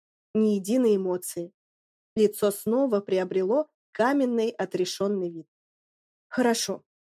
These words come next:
давайте тогда буду говорить я". Якушин пошёл на крайние меры. "Семь лет назад случилось то, что перевернуло всю вашу жизнь. Уход мужа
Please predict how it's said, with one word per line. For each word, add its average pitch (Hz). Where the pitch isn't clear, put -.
давайте 202
тогда 196
буду 202
говорить 180
я". 156
Якушин 262
пошёл 220
на 208
крайние 202
меры. 180
"Семь 233
лет 214
назад 214
случилось 226
то, 254
что -
перевернуло 220
всю 285
вашу 196
жизнь. 170
Уход 320
мужа 208